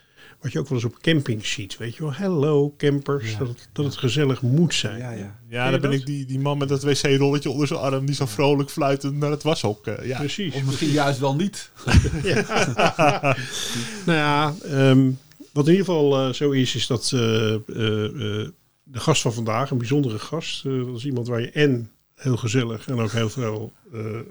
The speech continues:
Speaker 1: heel veel mee kan lachen.
Speaker 2: Mhm.
Speaker 1: Maar het is ook wel iemand die, eh, ik al heel lang ken als, eh, als iemand die heel serieus werk ook doet.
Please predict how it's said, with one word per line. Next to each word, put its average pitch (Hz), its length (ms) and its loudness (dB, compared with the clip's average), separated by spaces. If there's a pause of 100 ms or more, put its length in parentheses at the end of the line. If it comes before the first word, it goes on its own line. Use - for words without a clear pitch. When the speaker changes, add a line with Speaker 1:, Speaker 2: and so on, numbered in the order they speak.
(360)
Speaker 1:
heel 123 160 -4
veel 117 120 -2
mee 110 160 -2
kan 113 160 -6
lachen. 123 320 -6 (200)
Speaker 2:
Mhm. 120 140 -14 (240)
Speaker 1:
Maar 131 140 0
het 120 80 2
is 143 60 2
ook 131 100 2
wel 147 140 4
iemand 135 300 2
die, 123 400 0
eh, - 60 -8
ik 120 100 -4
al 113 160 2
heel 123 220 4
lang 107 180 0
ken 107 380 -4
als, 104 400 -10
eh, 113 300 -8
als 104 100 -6
iemand 107 220 -8
die 113 100 -10
heel 104 200 -10
serieus 101 440 -6
werk 120 260 -6
ook 131 180 -4
doet. 147 260 -6